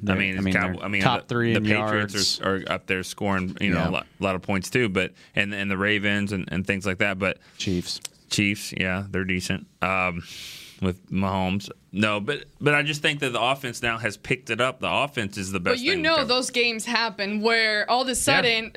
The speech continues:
Speaker 3: like, we saw it, what was, even against the Rams, where the defense was just, like,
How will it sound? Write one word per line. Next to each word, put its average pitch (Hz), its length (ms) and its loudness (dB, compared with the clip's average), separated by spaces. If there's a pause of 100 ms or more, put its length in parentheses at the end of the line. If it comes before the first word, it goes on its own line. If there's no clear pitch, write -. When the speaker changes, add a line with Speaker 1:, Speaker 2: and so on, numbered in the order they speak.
(120)
Speaker 3:
like, 226 220 0
we 277 160 2
saw 269 300 2
it, 240 260 2
what 233 160 2
was, 202 260 0
even 254 240 2
against 240 360 0
the 233 120 4
Rams, 202 580 0
where 226 200 4
the 220 100 2
defense 247 600 0
was 240 200 2
just, 240 220 -2
like, 190 240 0